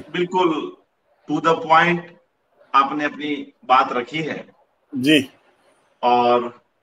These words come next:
Speaker 1: <coughs> बालिका वधू जैसे एक बेहद हिट और एक बड़े समय तक चलने वाले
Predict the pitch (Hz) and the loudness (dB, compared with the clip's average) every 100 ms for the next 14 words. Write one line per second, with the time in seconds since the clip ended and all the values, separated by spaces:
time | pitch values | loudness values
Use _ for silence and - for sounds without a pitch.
0 | _ - 269 285 285 - - - - - | _ 0 4 4 4 0 -2 2 2 0
1 | - 135 143 135 151 - 135 135 147 147 | -6 -4 -4 2 4 4 2 -2 0 -2
2 | - - 123 131 123 143 139 143 - - | -4 -10 -6 -6 -4 -2 -2 -4 -6 -16
3 | _ _ _ _ _ _ _ - 135 139 | _ _ _ _ _ _ _ -6 -2 2
4 | 147 123 117 143 147 - _ _ - 131 | 2 0 0 0 0 -6 _ _ -2 0
5 | 139 139 - _ _ _ _ _ - - | 0 -4 -12 _ _ _ _ _ -4 2
6 | 165 196 - 156 147 147 156 - _ _ | 4 4 2 2 2 2 0 -2 _ _
7 | _ _ _ _ - 139 139 143 127 127 | _ _ _ _ -2 0 2 4 4 4
8 | 110 | -2